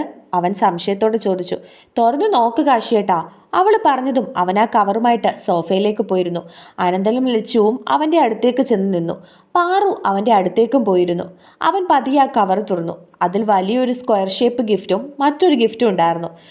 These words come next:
"ഫസ്റ്റ് ഇത് തുറക്ക്," അവൾ സ്ക്വയർ ഗിഫ്റ്റ് ചൂണ്ടി അവനോട് പറഞ്ഞതും അവൻ ചിരിച്ചുകൊണ്ട് അത് തുറന്നു. അത്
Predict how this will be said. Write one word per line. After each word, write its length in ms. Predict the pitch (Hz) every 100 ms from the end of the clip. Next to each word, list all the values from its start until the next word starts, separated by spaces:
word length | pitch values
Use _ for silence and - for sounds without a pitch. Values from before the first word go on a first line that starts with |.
| - -
"ഫസ്റ്റ് 320 | 339 359 427
ഇത് 100 | 339 277
തുറക്ക്," 340 | 233 185 165 165 - _ -
അവൾ 120 | 381 415 415
സ്ക്വയർ 320 | 349 254 262 247
ഗിഫ്റ്റ് 240 | 302 302 302
ചൂണ്ടി 260 | 269 226 233
അവനോട് 300 | 202 190 214 254
പറഞ്ഞതും 380 | 214 190 185 180 -
അവൻ 160 | 339 370
ചിരിച്ചുകൊണ്ട് 540 | 330 233 226 247 233 220
അത് 180 | 175 185
തുറന്നു. 280 | 190 165 165 - _ - -
അത് 200 | 185 180